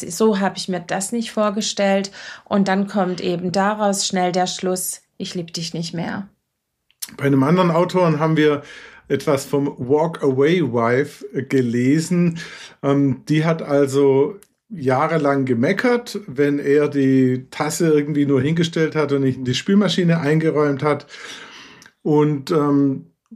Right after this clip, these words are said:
Speaker 2: ja, das ist so eine Dynamik, die gibt's ja immer. Einer fordert und der andere weicht aus. Aber was ich da total spannend fand,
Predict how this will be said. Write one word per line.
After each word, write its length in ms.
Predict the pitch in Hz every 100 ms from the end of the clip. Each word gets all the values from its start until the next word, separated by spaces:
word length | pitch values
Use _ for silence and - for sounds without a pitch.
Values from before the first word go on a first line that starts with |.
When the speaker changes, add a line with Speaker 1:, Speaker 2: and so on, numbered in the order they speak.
| - _ _ _ _
Speaker 2:
ja, 300 | 185 139 151
das 220 | 160 139 226
ist 200 | 165 180
so 80 |
eine 180 | 165 156
Dynamik, 500 | 143 139 131 151 143
die 120 | 139
gibt's 260 | 131 135 -
ja 100 | 127
immer. 380 | 151 165 156 139
Einer 320 | 131 139 139
fordert 480 | 135 180 180 185 175
und 140 | 147 139
der 140 | 123
andere 540 | 139 156 139 143 135 - - - -
weicht 440 | 131 131 131 -
aus. 300 | - 170 170
Aber 280 | 156 143 160 - - -
was 220 | 151 165 165
ich 120 | -
da 160 | 190
total 540 | 175 170 170 220 254 330
spannend 500 | - 202 202 147 131
fand, 440 | 123 98 104 -